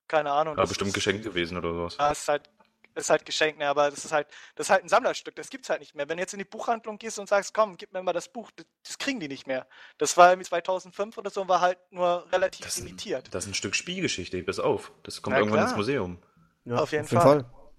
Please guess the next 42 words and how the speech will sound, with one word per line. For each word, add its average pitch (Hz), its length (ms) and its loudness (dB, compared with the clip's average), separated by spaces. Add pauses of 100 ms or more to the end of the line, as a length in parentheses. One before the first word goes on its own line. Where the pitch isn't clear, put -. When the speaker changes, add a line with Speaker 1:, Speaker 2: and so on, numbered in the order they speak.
(260)
Speaker 1:
Ja. 147 120 -2 (640)
Ja. 170 120 6 (220)
Speaker 2:
Dann 92 140 -8
bist 92 120 -8
du 92 40 -4
reich. 110 420 -2 (360)
Speaker 1:
Ja, 156 120 4 (140)
ja, 151 180 4
ja, 147 160 0
ja, 151 200 0
ja. 165 140 -8 (420)
Ah, 190 100 12
Chris, 247 240 4
hier, 226 120 -6
du 254 120 -12
guckst - 260 -8
auch 277 100 0
noch 196 120 -2
Breaking 147 380 -6
Bad, 139 240 -4
ne? 208 140 -4
Wie 208 60 -14
fandst 220 280 -2
du 254 40 0
eigentlich 196 140 2
die - 80 -16
vierte 151 240 -10
Staffel 143 200 0
Speaker 2:
Na, 113 160 6
ich 120 80 2
hab 139 80 0
Speaker 1:
bisher? 139 60 -2
Speaker 2:
die 123 60 -6
vierte 143 240 2
Staffel 123 240 2
auf 107 120 4
Englisch 135 280 -4
geguckt. - 520 -8
Speaker 1:
Ach 165 100 6
so, 165 160 4
okay. 135 400 0 (320)
Speaker 2:
Äh. 101 260 4